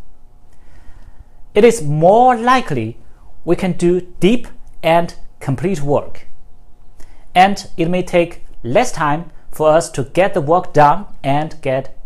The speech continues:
published. The second reason is that if we choose a broader topic, we will have more competitions from other researchers. It is more likely we may either repeat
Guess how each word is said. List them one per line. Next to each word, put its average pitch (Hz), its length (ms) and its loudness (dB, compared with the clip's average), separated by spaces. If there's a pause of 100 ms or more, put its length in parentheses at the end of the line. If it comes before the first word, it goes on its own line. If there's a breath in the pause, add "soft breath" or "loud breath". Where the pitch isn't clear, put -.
published. - 500 -2 (1500 soft breath)
The - 100 0
second 254 380 2
reason 170 300 2
is 104 140 -6
that 110 300 -6 (720 soft breath)
if 147 220 -2
we 175 160 2
choose 202 320 0
a 156 100 0
broader 185 460 2
topic, - 640 -2 (480 soft breath)
we 170 100 4
will 196 100 6
have 139 220 0
more 165 440 2
competitions 165 600 -2
from 139 380 0 (100)
other 160 340 0
researchers. 123 640 -4 (1040 soft breath)
It 190 140 4
is 202 140 2
more 196 340 4
likely 226 580 0 (680 soft breath)
we 190 120 2
may 220 120 0
either 202 600 4
repeat 214 540 0